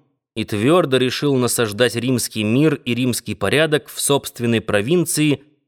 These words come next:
так же, как император Веспасиан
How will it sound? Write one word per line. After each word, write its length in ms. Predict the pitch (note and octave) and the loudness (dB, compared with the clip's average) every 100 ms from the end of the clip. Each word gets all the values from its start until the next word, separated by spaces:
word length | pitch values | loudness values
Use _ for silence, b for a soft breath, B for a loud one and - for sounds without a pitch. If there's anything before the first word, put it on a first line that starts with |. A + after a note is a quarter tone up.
| _ _ | _ _
так 260 | F#3+ G3 D3+ | 2 2 0
же, 120 | E3 | -6
как 280 | E3 D#3 C3 | -2 0 0
император 560 | A#2+ C3 C#3 C3+ A2+ | 0 2 2 2 -2
Веспасиан 840 | A2 A2+ - A2 - C3 E3+ E3 | -2 -4 -4 -6 0 2 2 0